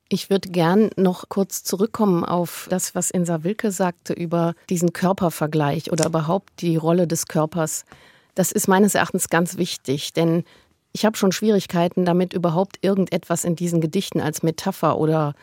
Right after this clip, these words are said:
Erfahrung zu benennen, weil mein Eindruck ist, dass es Jewgeni Breiger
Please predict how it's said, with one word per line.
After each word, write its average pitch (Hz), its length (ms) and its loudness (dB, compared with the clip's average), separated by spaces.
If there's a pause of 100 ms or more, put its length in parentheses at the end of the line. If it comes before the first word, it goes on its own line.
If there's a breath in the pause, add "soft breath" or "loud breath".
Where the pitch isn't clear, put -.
(380 soft breath)
Erfahrung 156 760 -2
zu - 180 -6
benennen, 143 540 -2
weil 165 380 0
mein 185 400 0
Eindruck 190 280 0
ist, - 200 -4
dass 170 120 -2
es 170 140 -4
Jewgeni 170 460 0
Breiger 160 640 0